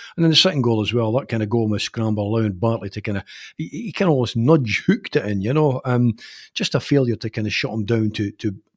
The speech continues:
be alert and quick enough to react, to clear the ball, to attack the ball. Um, that's the sort of stuff that, that gets you punished, did get them punished, and now, uh, look at the head, but slightly jumping ahead, Eric. And, you know, you look at Rangers coming on, on Sunday,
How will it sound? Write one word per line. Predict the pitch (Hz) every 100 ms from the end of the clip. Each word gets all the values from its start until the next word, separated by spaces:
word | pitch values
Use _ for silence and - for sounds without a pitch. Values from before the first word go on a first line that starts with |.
| 117
be | 131
alert | 107 120 139 139
and | 107 104
quick | - 165 -
enough | 127 117 -
to | - 107 104 - - -
react, | 117 123 123 - -
to |
clear | 98 135 131
the | 110
ball, | 101 120 117 110
to | 117
attack | - - 135 -
the | 113
ball. | 101 113 113 107 - - - -
Um, | 143 147 -
that's | - 233 -
the | -
sort | 160 143
of | 123
stuff | - 117 - - -
that, | 120
that | 120 120
gets | 113 226 -
you | 127
punished, | 110 104 143 - -
did | 104 214
get | 175 117
them | 110
punished, | - 110 120 - -
and | 127 139
now, | 226 208 117 104 - _ _ _ -
uh, | 117 -
look | 151 156
at | 107
the |
head, | 107 165 107
but | -
slightly | - 143 165 139
jumping | 120 110 107
ahead, | 117 202
Eric. | 127 95
And, | 117
you | 175
know, | 196
you | 120
look | 175 -
at | - _ _ 95
Rangers | 139 170 151 -
coming | - 143 143 127 - - - _ _
on, | 123 117 120
on | 120 113 117
Sunday, | - 147 139 143